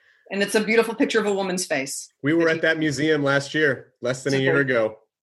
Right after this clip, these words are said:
Speaker 1: there's that. Let's see. Here, let me pull out something else.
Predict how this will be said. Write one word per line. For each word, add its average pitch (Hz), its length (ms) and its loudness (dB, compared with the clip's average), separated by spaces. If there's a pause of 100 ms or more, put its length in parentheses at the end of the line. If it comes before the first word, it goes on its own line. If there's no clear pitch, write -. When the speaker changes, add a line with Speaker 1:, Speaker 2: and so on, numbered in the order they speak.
(140)
Speaker 1:
there's 175 220 -4 (100)
that. 170 400 0 (340)
Let's - 260 -8
see. 160 400 0 (880)
Here, 165 200 2
let 160 160 0
me - 60 -6
pull 170 120 2
out 147 160 4
something 160 380 0
else. 160 520 -2